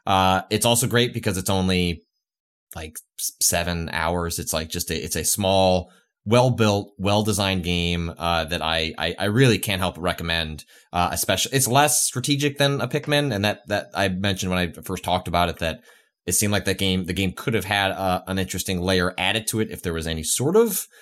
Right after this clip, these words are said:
there was more combat and thing. There was no combat in this game. There was combat in Pikmin, and so, like, you could have Pikmin die, and sort of there's more of a R T S element to, to Pikmin that is not present here,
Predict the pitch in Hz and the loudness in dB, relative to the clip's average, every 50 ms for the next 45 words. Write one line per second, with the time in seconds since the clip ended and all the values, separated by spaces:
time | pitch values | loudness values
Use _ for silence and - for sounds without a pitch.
0 | - - _ _ _ _ _ _ _ - - 190 190 202 185 - - - - 151 | -20 -20 _ _ _ _ _ _ _ 2 4 6 6 6 6 4 4 2 4 4
1 | 147 143 127 107 90 87 - 95 98 - 110 107 107 104 120 120 117 117 156 131 | 4 4 4 4 2 2 0 -4 -4 -2 -2 -2 0 0 2 2 4 4 2 2
2 | - - 135 123 117 101 95 87 87 90 85 82 - - 90 82 82 82 85 92 | 2 2 2 2 2 2 0 0 -2 -2 -4 -4 -4 -4 -4 -4 -4 -4 -2 -2
3 | 92 - - - 120 107 101 98 92 87 82 - 78 82 - - 90 - - 82 | -2 -2 0 0 0 2 2 0 0 0 -2 -2 -6 -8 -6 -6 -8 -6 -6 -8
4 | 78 78 78 82 - - 92 85 82 82 80 78 78 _ - 80 82 80 - 92 | -6 -6 -6 -4 -4 -2 0 0 0 -2 -2 -4 -8 _ -6 -4 -4 -4 -4 -6
5 | 87 90 90 87 85 - - 87 - 85 78 78 101 107 117 113 110 107 107 104 | -4 -2 -2 -2 -4 -4 -10 -10 -8 -8 -4 0 2 4 6 6 6 6 4 4
6 | 98 95 90 87 82 - - 87 90 85 90 87 - 104 98 95 85 85 82 80 | 2 0 0 -2 -4 -4 -4 -4 -4 -2 -4 -4 -2 -2 -2 0 2 0 0 0
7 | 76 - - 98 98 95 - - 92 90 90 - - - 82 76 78 85 78 78 | -2 -4 -2 -2 -2 0 0 -2 0 0 0 -2 -2 -4 -4 -6 -6 -6 -6 -8
8 | 71 - - 85 80 80 - - 80 - 85 - - 82 78 80 80 80 80 76 | -8 -8 -8 -6 -6 -8 -8 -10 -6 -6 -8 -6 -6 -8 -6 -4 -6 -6 -6 -6
9 | 87 92 92 95 - - - 95 82 - - - 80 92 85 80 78 76 | -4 -2 -2 -2 -2 -6 -8 -8 -8 -8 -10 -8 -6 -6 -6 -6 -6 -10